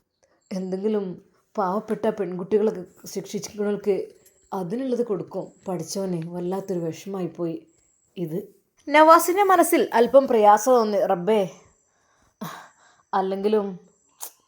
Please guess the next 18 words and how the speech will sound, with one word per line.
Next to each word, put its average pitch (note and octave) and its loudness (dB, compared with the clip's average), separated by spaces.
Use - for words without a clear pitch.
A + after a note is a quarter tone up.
വേണ്ട, F3+ -2
പഠിച്ചവൻ്റെ G3+ -4
വിധിയായിരിക്കും. E3+ -4
പക്ഷെ F3 -12
എൻ്റെ F#3+ -6
മക്കളെ, G#3+ -6
എൻ്റെ G3+ -4
മക്കളെ G#3+ -4
ഞാൻ F#3 -4
നോക്കും, E3+ -6
ആര് F3+ -2
നോക്കിയില്ലെങ്കിലും." E3+ -2
എന്നാൽ E4+ 8
സമീറ D4 8
പോയതിനു E4+ 2
ശേഷം D#4 0
ഐഷുമ്മയുടെ D4+ 2
കാര്യത്തിൽ D#4+ 0